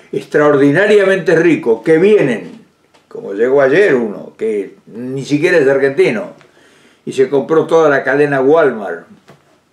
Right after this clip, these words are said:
Es una novedad ahora. Eso es, todo esto es producto de esa época. Y ahora los modernos,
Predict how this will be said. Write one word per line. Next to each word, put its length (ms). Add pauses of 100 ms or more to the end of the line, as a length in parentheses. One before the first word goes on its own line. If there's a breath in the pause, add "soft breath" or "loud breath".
(720)
Es 200
una 200
novedad 540
ahora. 400 (1040)
Eso 220
es, 180
todo 380
esto 240
es 60
producto 840 (320)
de 160
esa 220
época. 480 (800 soft breath)
Y 180
ahora 340
los 180
modernos, 800